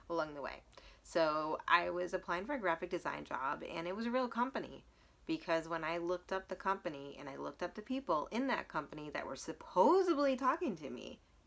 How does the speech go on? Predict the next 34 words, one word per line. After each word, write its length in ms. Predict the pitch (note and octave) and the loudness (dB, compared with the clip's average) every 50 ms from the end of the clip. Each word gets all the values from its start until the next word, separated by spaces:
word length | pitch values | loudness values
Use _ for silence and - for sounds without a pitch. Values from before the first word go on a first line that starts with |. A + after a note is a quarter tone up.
| _ - | _ -12
they 200 | - C3+ D#3+ E3 | -4 -2 0 0
were 160 | D3+ C#3 C#3 | 0 0 -2
real. 340 | B2+ C3 A2 - - - - _ _ _ _ _ _ _ _ - - | -2 -2 -2 -2 -4 -6 -12 _ _ _ _ _ _ _ _ -6 -2
Um, 460 | - C#3+ C3 B2+ B2 A#2+ B2 C#3 D#3 _ _ - - - - - - - - | 0 2 2 2 0 0 -6 -10 -14 _ _ -20 -20 -20 -20 -20 -12 -4 0
I 80 | - F3+ | 2 6
didn't 220 | E3+ G#3 G3+ G3+ | 6 6 6 6
actually 260 | F3+ E3+ - - D#3 | 4 0 -2 -6 -6
call 300 | - - - - E3 D#3+ | -6 -4 2 4 4 4
the 80 | D3+ - | 2 0
company. 500 | - - A#2+ - - - - - - - - _ _ - _ _ - | -8 -8 -10 -10 -12 -18 -18 -18 -20 -20 -20 _ _ -20 _ _ -8
So 540 | - - E3+ D#3 D3+ D3+ D3 D3 D3 C#3+ - - | -2 2 4 4 4 4 2 0 -2 -4 -6 -8
a 60 | - E3 | -12 -10
tip 280 | - - G#3 F#3 - - - | -6 -4 -4 -4 -4 -6 -8
for 120 | - - F3 | -2 -2 0
you 460 | D#3+ D3+ D3 D3 C#3+ C#3+ C#3+ C#3+ - - | 0 0 -2 -2 -2 -2 -2 -4 -4 -6
is 420 | D3 D3 C#3+ C3+ D3 C#3+ C#3 - - | -6 -4 -4 -4 -4 -6 -8 -8 -8
if 200 | - E3 - - | -8 -8 -8 -6
you 440 | E3+ E3 D#3+ D#3 D#3 D3+ D3+ D3 - | -4 -2 -2 -2 -2 -2 -4 -6 -8
suspect 600 | - - - - - - - G3+ B3 C4 - - | -10 -12 -14 -14 -6 2 4 4 4 4 2 -4
it 120 | F3+ D#3 D#3 | -4 -4 -2
might 180 | D3+ C#3+ C#3+ | -4 -6 -6
be 140 | - D3 C#3+ | -6 -8 -8
a 40 | - | -8
scam, 500 | - - - D#3 D3+ D#3 E3 G3+ C4+ D4 - _ _ - - - _ _ _ _ _ _ _ _ _ _ _ _ _ - F3+ | -8 -10 -8 -6 -4 -2 0 -2 -2 -4 -8 _ _ -20 -20 -20 _ _ _ _ _ _ _ _ _ _ _ _ _ -12 -2
go 300 | D#3+ F3+ F#3 F3 F#3 G3 | 4 6 6 8 6 4
to 200 | G3 - - A3+ | 0 -2 0 0
the 80 | F#3 F#3 | 0 0
company's 520 | - - F#3 E3+ - - E3+ D#3+ D3+ - | 0 0 -2 0 -2 -4 -6 -6 -6 -6
website 560 | - D#3 C#3 C#3 - - - G3 G3 A3+ - - - _ _ _ _ - | -2 0 0 0 -2 -2 -2 -2 -2 -2 -4 -10 -16 _ _ _ _ -6
and 140 | F#3 E3+ D#3+ | -6 -6 -6
call 280 | - - - E3 E3 | -2 4 6 6 6
them. 180 | - - - - - - _ - D#3 | 6 2 -6 -8 -10 -18 _ -6 0
Don't 260 | - D#3+ D#3+ E3+ - | 0 0 0 0 -2
use 220 | F#3 F#3 F3+ F3 | 0 0 0 0